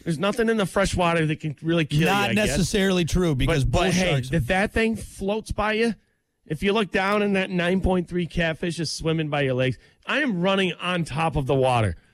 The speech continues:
Speaker 2: Uh, I shared the
Speaker 1: Look at
Speaker 2: photo.
Speaker 1: that.
Speaker 2: Yeah, yeah. Look,
Speaker 1: It's a
Speaker 2: there's the
Speaker 1: whale.
Speaker 2: end. Yeah.
Speaker 1: I don't, I just,
Speaker 2: Look at that
Speaker 1: that's a
Speaker 2: thing.
Speaker 1: fear. That's a fear.
Speaker 2: Look at the,
Speaker 1: That's a fear
Speaker 2: just
Speaker 1: of
Speaker 2: the
Speaker 1: mine.
Speaker 2: lips on that thing. Doesn't it? It
Speaker 1: Hi,
Speaker 2: looks
Speaker 1: hi.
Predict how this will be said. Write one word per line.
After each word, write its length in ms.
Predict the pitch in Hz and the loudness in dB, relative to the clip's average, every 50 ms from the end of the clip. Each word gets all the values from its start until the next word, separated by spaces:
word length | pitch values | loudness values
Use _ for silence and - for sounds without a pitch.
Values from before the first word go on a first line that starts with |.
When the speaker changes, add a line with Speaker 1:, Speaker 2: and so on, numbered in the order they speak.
| _ _ _ _ - | _ _ _ _ -4
Speaker 2:
Uh, 360 | 139 131 123 117 113 110 - - _ _ _ _ _ _ _ _ _ _ - | -2 0 0 0 -2 -2 -4 -8 _ _ _ _ _ _ _ _ _ _ -4
I 100 | 127 127 | -2 -2
shared 300 | 113 - - 156 131 123 | -2 -2 -2 -2 -2 0
the 40 | 220 | 2
Speaker 1:
Look 140 | 311 320 254 | 0 0 0
at 100 | 277 311 | 0 -2
Speaker 2:
photo. 60 | 120 110 233 | 0 0 -2
Speaker 1:
that. 200 | 196 156 107 - | -2 -2 -6 -6
Speaker 2:
Yeah, 180 | 131 127 123 117 _ _ _ _ _ _ _ _ - | -6 -8 -8 -8 _ _ _ _ _ _ _ _ -12
yeah. 160 | 110 107 98 - _ _ _ _ _ _ _ _ _ _ _ _ _ _ _ _ _ _ _ _ _ _ _ _ _ _ _ _ _ _ _ _ _ _ _ _ _ _ _ _ _ _ - - | -12 -12 -12 -14 _ _ _ _ _ _ _ _ _ _ _ _ _ _ _ _ _ _ _ _ _ _ _ _ _ _ _ _ _ _ _ _ _ _ _ _ _ _ _ _ _ _ -10 -8
Look, 100 | 147 139 | -6 -6
Speaker 1:
It's 80 | 131 | -4
a 40 | 123 | -2
Speaker 2:
there's 260 | 147 160 196 214 165 | 0 0 2 0 0
the 80 | 156 - | 2 2
Speaker 1:
whale. 260 | 339 330 320 311 214 147 | 2 2 2 0 0 0
Speaker 2:
end. 120 | 123 101 - - _ _ _ _ _ _ _ _ _ _ _ _ _ _ _ _ _ _ _ _ _ _ _ _ _ _ _ _ _ _ - | -2 -4 -6 -10 _ _ _ _ _ _ _ _ _ _ _ _ _ _ _ _ _ _ _ _ _ _ _ _ _ _ _ _ _ _ -14
Yeah. 140 | 110 107 107 _ _ _ - _ _ _ _ _ _ _ _ _ _ _ _ _ _ _ _ _ _ 165 180 175 | -14 -14 -14 _ _ _ -20 _ _ _ _ _ _ _ _ _ _ _ _ _ _ _ _ _ _ -20 -20 -20
Speaker 1:
I 60 | 151 | -20
don't, 200 | 113 92 87 - _ _ 113 127 | -20 -20 -20 -20 _ _ -20 -20
I 40 | 135 | -20
just, 140 | _ - 208 | _ -10 -4
Speaker 2:
Look 100 | 262 277 | -2 0
at 40 | 262 | 0
that 40 | 208 143 117 | 0 -2 -4
Speaker 1:
that's 40 | 104 | -4
a 20 | |
Speaker 2:
thing. 180 | - 120 107 92 | -6 -8 -8 -6
Speaker 1:
fear. 260 | 107 101 90 80 - _ _ _ - | -6 -8 -8 -8 -12 _ _ _ -8
That's 160 | - 170 - | -6 -6 -6
a 60 | 185 | -6
fear. 440 | - - - 175 165 151 - - _ - | -10 -8 -8 -6 -6 -6 -8 -10 _ -4
Speaker 2:
Look 160 | 175 233 226 | -2 -2 0
at 100 | 311 - | 0 -2
the, 120 | - 262 175 | -2 -2 -2
Speaker 1:
That's 60 | 143 | -2
a 20 | 143 | -2
fear 100 | 196 208 | -2 -2
Speaker 2:
just 140 | 123 113 139 | -2 -2 -2
Speaker 1:
of 60 | 151 | -4
Speaker 2:
the 40 | 127 | -4
Speaker 1:
mine. 300 | - 82 - 151 147 147 | -4 -6 -8 -6 -4 -2
Speaker 2:
lips 260 | 185 226 220 - - 143 | -2 -2 -4 -4 -8 -8
on 140 | 123 104 98 | -8 -8 -10
that 200 | 95 92 - - | -12 -14 -14 -16
thing. 220 | 104 92 82 80 _ _ _ _ _ _ - | -16 -16 -16 -18 _ _ _ _ _ _ -4
Doesn't 160 | 240 269 285 | -4 0 0
it? 160 | 277 233 - | 0 0 0
It 100 | 156 156 | -2 0
Speaker 1:
Hi, 160 | 180 240 320 320 | 2 2 2 2
Speaker 2:
looks 40 | 311 | 2
Speaker 1:
hi. 140 | 330 311 | 0 -2